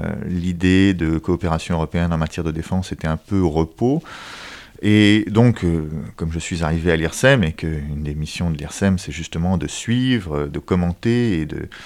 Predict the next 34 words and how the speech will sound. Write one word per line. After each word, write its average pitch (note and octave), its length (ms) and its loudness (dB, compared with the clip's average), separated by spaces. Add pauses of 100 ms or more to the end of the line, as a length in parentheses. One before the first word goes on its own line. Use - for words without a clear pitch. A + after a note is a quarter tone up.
(440)
euh, - 60 -12 (340)
et, - 460 -10
et E2 60 -6
de, D#2+ 160 -10
de E2+ 120 -12
réfléchir A2 680 0
à, D#2 120 0
à, D#2 800 -8
à, E2 40 -12
aux D#2+ 100 -8
évolutions D#2+ 540 -4
récentes G2+ 600 0
et D#2 100 -4
aux D#2 140 -4
politiques E2+ 560 -6 (100)
publiques D#2+ 640 -6
qui - 100 -14
sont - 160 -10
menées D#2 300 -4
dans D2 80 -8
le C#2+ 60 -8
domaine D2 200 -4
de C#2+ 80 -6
la C#2+ 80 -4
défense D#2+ 460 -6
en E2 40 -8
ce - 140 -14
moment G#2+ 320 -2
et E2 80 0
à D2 60 -2
leur C#2+ 160 -4
avenir, G#2+ 340 0
bien D2+ 160 -4
entendu, F2 380 -2